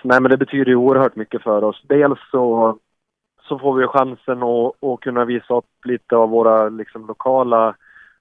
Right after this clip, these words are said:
samarbetspartners och, och, ja, men man kan ringa runt till kompisarna och säga åt dem att åka och ställa sig i skogen, och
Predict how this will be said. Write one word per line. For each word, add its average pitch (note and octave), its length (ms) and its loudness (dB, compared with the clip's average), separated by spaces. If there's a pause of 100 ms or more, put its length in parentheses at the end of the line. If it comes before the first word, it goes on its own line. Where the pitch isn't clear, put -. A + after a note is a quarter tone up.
(120)
samarbetspartners C3 1200 -4
och, A#2+ 380 -10
och, A2+ 580 -4 (440)
ja, D3 160 0
men C3+ 180 -2 (1300)
man C#3+ 180 2
kan D3 120 2
ringa C3+ 240 0
runt C3 140 -2
till B2 100 -4
kompisarna B2 600 -4
och A#2 80 -4
säga A#2+ 180 -2
åt A#2+ 200 -6
dem A#2+ 100 -8
att A#2 60 -8
åka A#2 260 -6
och A2 60 -6
ställa A#2 280 0
sig A#2 120 -8
i A2+ 40 -10
skogen, A2 680 -6
och G#2+ 320 0